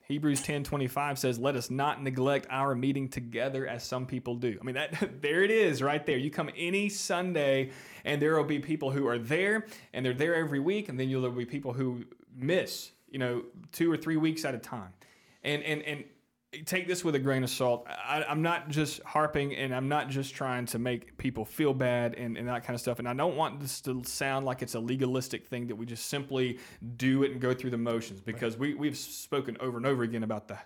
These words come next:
Speaker 1: the, the heart of this. Um, but I fi-, I find myself, you know, in conversations with different people, and I hear this phrase, you know, "It's,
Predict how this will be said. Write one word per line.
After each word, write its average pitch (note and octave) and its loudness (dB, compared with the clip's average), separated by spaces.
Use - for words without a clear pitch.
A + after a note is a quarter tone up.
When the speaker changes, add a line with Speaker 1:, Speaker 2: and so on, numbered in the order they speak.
Speaker 1:
the, A2+ -8
the G2+ -14
heart B2 0
of A2 -10
this. G2 -8
Um, A#2 -2
but C#3 0
I F3 2
fi-, F#3 -2
I D#3+ 0
find F3+ -2
myself, D3+ 2
you C3+ -6
know, C3 2
in C3+ -2
conversations C#3+ -2
with A2+ -4
different B2+ -4
people, A#2 -2
and C3+ -2
I A#2 -2
hear D#3 2
this C3 0
phrase, A2 -2
you B2+ -8
know, A#2 -2
"It's, - -10